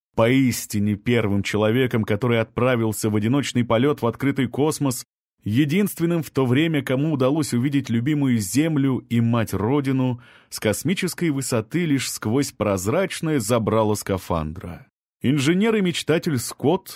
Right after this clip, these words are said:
стал командиром самой первой из экспедиций на Луну, в которых провести исследование было важнее, чем просто выполнить посадку, прогуляться по поверхности и собрать горстку камней.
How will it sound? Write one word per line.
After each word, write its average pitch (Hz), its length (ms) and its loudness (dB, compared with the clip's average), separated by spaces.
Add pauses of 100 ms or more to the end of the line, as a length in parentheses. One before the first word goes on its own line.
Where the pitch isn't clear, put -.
стал 120 420 -2
командиром 123 680 2
самой 127 320 0
первой 147 480 0
из 120 140 0
экспедиций 120 640 -2
на 117 120 2
Луну, 110 560 0 (220)
в - 120 -20
которых 156 480 0
провести 151 520 0
исследование 151 640 0
было 143 240 0
важнее, 131 580 2
чем 131 260 0
просто 131 400 0
выполнить 120 520 0
посадку, - 800 -4 (280)
прогуляться 139 580 2
по 131 100 -6
поверхности 131 680 0
и 127 80 2
собрать 120 500 0
горстку 120 460 -2
камней. 101 680 -4